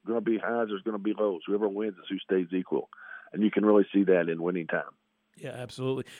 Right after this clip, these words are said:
Speaker 2: Magic Johnson had a new, um, I think it's a mini series come out on Apple T V, I think it was. I don't have that, so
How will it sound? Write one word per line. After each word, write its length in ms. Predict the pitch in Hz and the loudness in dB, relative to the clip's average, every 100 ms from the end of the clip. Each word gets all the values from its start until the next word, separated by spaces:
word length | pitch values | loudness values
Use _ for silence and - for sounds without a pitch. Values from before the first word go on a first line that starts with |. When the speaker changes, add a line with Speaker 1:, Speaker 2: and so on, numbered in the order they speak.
| - | -4
Speaker 2:
Magic 420 | 151 185 170 165 | 2 2 2 -4
Johnson 520 | 131 170 180 - 135 | 0 2 2 0 -4
had 200 | 120 127 | 0 0
a 60 | 123 | 0
new, 480 | 120 127 123 120 - | 2 2 2 0 -4
um, 480 | 120 113 107 98 - | -4 -2 -4 -6 -14
I 340 | _ _ _ - | _ _ _ -6
think 140 | 139 | -6
it's 120 | 123 | -4
a 60 | 113 | -6
mini 320 | 120 131 120 | -2 -2 -4
series 580 | - 123 110 107 104 - | -6 -4 -2 -2 -6 -8
come 180 | 123 113 | -6 -4
out 160 | 110 | -2
on 140 | 104 - | -4 -4
Apple 360 | 117 117 117 110 | -6 -6 -8 -10
T 280 | - 117 | -8 -8
V, 340 | 104 113 113 117 | -6 -6 -4 -4
I 80 | 107 | -6
think 260 | - 120 | -8 -6
it 100 | 135 | -6
was. 360 | 120 123 127 117 | -2 -2 -2 -4
I 60 | |
don't 200 | 113 98 | -6 -6
have 240 | 101 107 101 | -6 -8 -6
that, 300 | 110 110 - | -6 -6 -8
so 360 | - 110 104 | -8 -6 -6